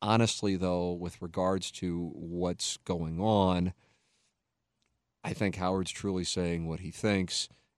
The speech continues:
and Tucker Carlson knows that if he talks about Howard Stern and Howard Stern talks about him, it's good for business. That's what, that, that would be my handicapping of the situation.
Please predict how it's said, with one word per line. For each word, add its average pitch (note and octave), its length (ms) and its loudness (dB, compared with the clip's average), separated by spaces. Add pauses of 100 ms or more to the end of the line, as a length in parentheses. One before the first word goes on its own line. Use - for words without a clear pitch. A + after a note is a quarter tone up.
(120)
and E2+ 760 -4 (120)
Tucker F2+ 300 -8
Carlson E2 480 -6
knows E2 340 -8
that E2 160 -6
if E2 80 -8
he E2+ 100 -6
talks F2 300 -8
about - 160 -6
Howard E2+ 220 -4
Stern F2 200 2
and F2 80 2
Howard E2 180 -2
Stern E2 180 -6
talks E2+ 280 -8
about E2 220 -8
him, F2 240 -2
it's E2 120 -4
good F2 200 -2
for - 120 -12
business. - 400 -10
That's A2 280 4
what, A#2 100 -8
that, G#2+ 200 6
that A2 120 8
would A2 120 4
be G#2+ 120 4
my F#2 140 2
handicapping F#2 760 -4
of - 120 -14
the - 60 -14
situation. - 640 -14